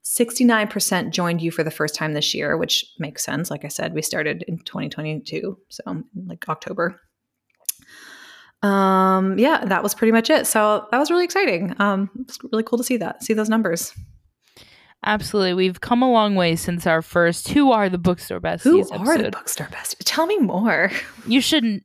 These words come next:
Speaker 2: you guys should now know, pretty
Speaker 1: You
Speaker 2: much.
Speaker 1: should know who we are.
Speaker 2: Yeah.
Speaker 1: So I have been talking about how I wanted to do, like, a fantasy Mad Libs, and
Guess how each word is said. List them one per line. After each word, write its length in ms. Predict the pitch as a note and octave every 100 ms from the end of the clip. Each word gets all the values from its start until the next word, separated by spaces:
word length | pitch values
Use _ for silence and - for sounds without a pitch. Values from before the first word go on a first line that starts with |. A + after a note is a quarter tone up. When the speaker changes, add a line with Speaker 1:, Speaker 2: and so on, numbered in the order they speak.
| -
Speaker 2:
you 160 | A3+
guys 200 | C4+ D#4
should 200 | - A3+
now 180 | G3 F#3
know, 420 | E3+ E3 - G3 G3 - - -
pretty 160 | - E3+
Speaker 1:
You 40 |
Speaker 2:
much. 80 | -
Speaker 1:
should 140 | G#3+ G#3+
know 140 | F#3+
who 120 | F#3
we 140 | F3+ F3+
are. 360 | - G3+ G3 - - _ _ _ _
Speaker 2:
Yeah. 220 | F#3 D#3 G3+ - -
Speaker 1:
So 520 | - B3+ A3 F3 F3+ -
I 640 | F#3 F3+ A#3+ F4 G4 F#4 - - _ -
have 160 | - G#3+
been 100 | C4+
talking 300 | G#3 F3 G#3+
about 160 | F#3
how 60 | F#3+
I 80 | F3
wanted 240 | E3 E3+
to 80 | F3+
do, 160 | F3 F3+
like, 280 | E3 - - _ _
a 60 | - -
fantasy 420 | D#3+ D3+ - F3
Mad 320 | D#3+ D3+ C#3+
Libs, 440 | F3 G3 G#3 - -
and 280 | F#3 F3 E3